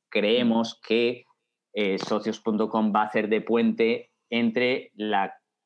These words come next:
Speaker 1: comunidad de criptoentusiastas, si quieres, y la comunidad del fútbol, y eso es lo que va a marcar,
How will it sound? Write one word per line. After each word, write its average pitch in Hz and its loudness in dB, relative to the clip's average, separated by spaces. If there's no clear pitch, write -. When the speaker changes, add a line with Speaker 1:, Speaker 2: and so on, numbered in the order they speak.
Speaker 1:
comunidad 110 0
de 110 0
criptoentusiastas, 113 0
si 113 -2
quieres, 120 0
y 131 2
la 131 0
comunidad 107 0
del 101 -2
fútbol, 143 2
y 117 2
eso 117 0
es 117 -2
lo 117 2
que 101 0
va 101 2
a 107 -2
marcar, 101 0